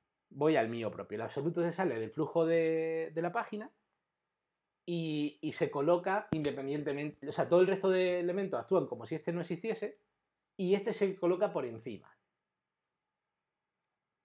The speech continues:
Se coloca por encima en referencia a la página o al primer elemento contenedor que tenga una posición diferente de estático.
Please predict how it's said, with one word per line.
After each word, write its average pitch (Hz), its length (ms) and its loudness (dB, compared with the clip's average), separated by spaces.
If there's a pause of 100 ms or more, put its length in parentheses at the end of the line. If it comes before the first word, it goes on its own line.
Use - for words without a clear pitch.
(580)
Se - 180 -2
coloca 185 340 2
por 208 120 4
encima 202 300 0
en 135 80 -4
referencia 147 560 -2
a 120 200 -6
la 110 160 -4
página 202 540 0 (920)
o 156 200 4
al 135 200 2
primer 151 380 -2
elemento 185 1700 -2
contenedor 185 760 -2 (1080)
que 151 120 -2
tenga 156 240 -2
una 180 160 2
posición 170 340 -2
diferente 135 400 -2
de 104 60 -4
estático. - 500 -12